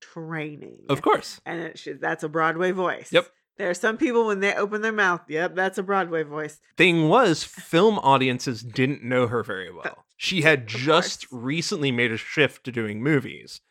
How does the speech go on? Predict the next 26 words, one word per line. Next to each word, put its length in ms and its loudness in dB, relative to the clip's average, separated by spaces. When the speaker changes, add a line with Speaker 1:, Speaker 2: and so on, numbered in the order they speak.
Speaker 2:
and 280 0
all 240 10
film 280 4
audiences 500 0
knew 180 0
her 360 -2
was 160 -6
as 180 -4
an 120 -10
actress. 520 -8
Speaker 1:
Sure. 400 -4
Speaker 2:
She'd 260 -8
never 280 0
sung 320 0
on 180 -8
film. 380 -18
Speaker 1:
Well, 200 -8
when 180 -2
I 200 -2
looked 340 -8
her 140 -2
up, 220 -2
I 100 -2
was 120 -4
like, 200 -6
"Wait, 360 -4